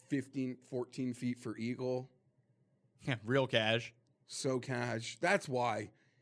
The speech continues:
Speaker 1: we get to this next time we get there. I don't know what fall weather's gonna be like next spring. When the weather's down, to me, it's like eight guys can win. Is that embarrassing to say?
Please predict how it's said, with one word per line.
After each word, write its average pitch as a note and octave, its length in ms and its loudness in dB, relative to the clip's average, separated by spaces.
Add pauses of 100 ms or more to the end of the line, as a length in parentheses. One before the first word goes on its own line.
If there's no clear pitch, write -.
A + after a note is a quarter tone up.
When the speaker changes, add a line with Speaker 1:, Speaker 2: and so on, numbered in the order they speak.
(180)
Speaker 1:
we F3+ 160 6
get D3+ 260 2
to D#3+ 100 0
this C#3+ 420 -2
next C#3+ 280 -2
time C#3 180 -4
we C3+ 100 -2
get A#2 320 -4
there. B2+ 360 -4 (280)
I C#3 60 -6
don't D3 80 0
know C#3 60 0
what C3+ 100 -8
fall C3+ 320 -2
weather's C3+ 360 -2
gonna B2+ 200 -2
be B2 200 -2
like B2 300 -2
next C3+ 260 -2
spring. A#2 480 -4 (440)
When D#3+ 120 2
the E3 80 6
weather's G3 520 4
down, C3 640 0
to C#3+ 120 -2
me, D3 180 4
it's C#3 280 -2
like C3 180 -2
eight C#3 180 -2
guys A#2 280 -2
can G2+ 180 -12
win. G2 280 -10 (340)
Is C#3+ 100 -6
that G3+ 120 2
embarrassing A#2+ 580 -4
to B2+ 80 -6
say? C3 340 -8